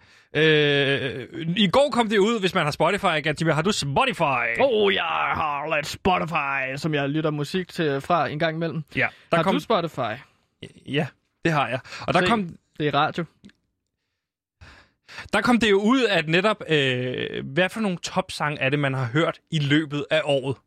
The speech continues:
Speaker 1: Det ved jeg ikke, om du har lagt mærke til. Har du set det?
Speaker 2: Jo, jeg har lige... Øh, jo, jeg har set det. Der
Speaker 1: Lige
Speaker 2: kom
Speaker 1: præcis.
Speaker 2: lige
Speaker 1: Og
Speaker 2: som
Speaker 1: jeg bliver
Speaker 2: beskrevet.
Speaker 1: simpelthen så nervøs hvert år. Hvad er det for noget musik, der kommer? Hvad er det for noget musik, der ikke kommer? Og sådan noget. Øh, hvad er det, man har hørt? Og der er min top tre.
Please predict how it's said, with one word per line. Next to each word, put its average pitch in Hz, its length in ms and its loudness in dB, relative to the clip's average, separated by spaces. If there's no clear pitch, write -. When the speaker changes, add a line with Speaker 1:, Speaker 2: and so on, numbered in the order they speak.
Speaker 1:
Det 156 80 4
ved 160 60 6
jeg 151 100 4
ikke, 139 80 0
om - 60 -4
du 139 80 -2
har 131 60 2
lagt 123 140 0
mærke 127 160 -2
til. - 60 -4
Har 156 80 0
du 165 60 0
set 190 180 -2
det? 170 120 -2
Speaker 2:
Jo, 196 80 4
jeg 196 160 2
har 185 100 2
lige... 151 440 0
Øh, 135 60 -4
jo, 185 140 2
jeg 165 100 0
har 151 140 2
set 151 280 -4
det. 147 100 -2
Der 147 60 -8
Speaker 1:
Lige 156 100 2
Speaker 2:
kom 156 100 2
Speaker 1:
præcis. 139 200 0
Speaker 2:
lige 143 100 -2
Speaker 1:
Og 139 40 -4
Speaker 2:
som 143 100 0
Speaker 1:
jeg 160 80 2
bliver 147 40 -2
Speaker 2:
beskrevet. - 100 -2
Speaker 1:
simpelthen 180 320 -2
så 156 100 0
nervøs 151 300 0
hvert 147 140 2
år. 143 100 0
Hvad 175 120 2
er 175 40 0
det 165 100 -2
for 175 80 0
noget 147 100 0
musik, 151 260 -4
der - 60 -4
kommer? 147 240 0
Hvad 143 120 2
er 139 40 0
det 143 80 -2
for 151 80 -8
noget 139 100 -4
musik, 127 200 -4
der 127 60 0
ikke 139 140 -6
kommer? 131 200 -2
Og 127 60 -6
sådan 127 160 -4
noget. 131 220 2
Øh, 123 80 -2
hvad 135 100 0
er 147 60 2
det, 147 60 -2
man 139 120 0
har 127 80 0
hørt? 139 300 2
Og 147 140 0
der 165 60 0
er 151 120 0
min 160 140 0
top 151 200 -2
tre. 113 280 -4